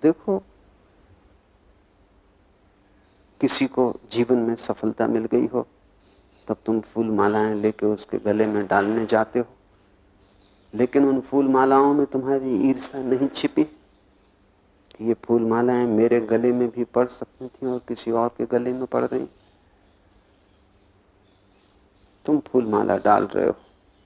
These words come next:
एक शिष्टाचार है।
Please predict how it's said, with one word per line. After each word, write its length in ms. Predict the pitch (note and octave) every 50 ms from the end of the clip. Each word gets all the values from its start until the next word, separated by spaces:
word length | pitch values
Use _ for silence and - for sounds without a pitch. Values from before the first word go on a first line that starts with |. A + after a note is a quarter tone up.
| _ _ _ _ _ _ _ _ _ _ _ _ _ _ _ _ _ _ _ _ _ _ _ _ _ _ _ _ _ _ _ _ _ _ _ _ _ _ _ _ _ _ _ _ _ _ _ _ -
एक 220 | - C3 - - -
शिष्टाचार 640 | - - A2+ - - - G#2+ G2 - - F#2+ F2 G2+
है। 200 | G#2 G#2+ -